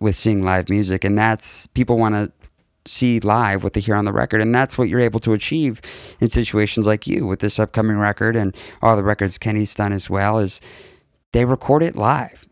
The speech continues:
It's, it's all there. It's all done together, and I think that is the best way to do it.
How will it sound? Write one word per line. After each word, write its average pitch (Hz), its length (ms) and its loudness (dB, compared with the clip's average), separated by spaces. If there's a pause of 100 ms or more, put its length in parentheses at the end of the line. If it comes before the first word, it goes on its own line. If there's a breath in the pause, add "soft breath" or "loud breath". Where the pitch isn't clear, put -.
(120)
It's, - 320 -2
it's - 260 -4
all 127 300 2
there. 113 380 -2
It's - 200 -6
all 120 180 2
done 120 300 2
together, 107 380 0
and 98 100 0
I 101 80 0
think 113 240 -4 (440)
that 113 180 0
is 98 200 -4
the 104 120 -2
best 104 400 -2
way 101 140 -6
to 110 100 -10
do 98 160 -12
it. - 120 -16